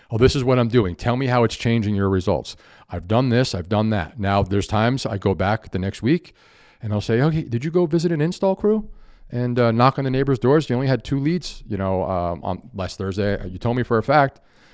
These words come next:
Did you go and do that?" "No, no, I didn't do that because," okay. So, uh, d-,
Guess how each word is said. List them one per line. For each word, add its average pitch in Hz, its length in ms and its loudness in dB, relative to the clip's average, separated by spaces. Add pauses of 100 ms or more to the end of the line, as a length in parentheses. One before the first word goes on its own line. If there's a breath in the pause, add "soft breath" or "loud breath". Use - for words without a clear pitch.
Did 101 100 -6
you 104 60 -2
go 120 140 2
and 120 80 0
do 120 100 2
that?" 131 200 4
"No, 175 280 8
no, 165 180 8
I 151 60 10
didn't 147 180 0
do 143 120 4
that 127 200 6
because," 117 340 0
okay. 101 360 -2 (760 loud breath)
So, 101 380 0 (500)
uh, 127 60 0 (140)
d-, 120 100 -4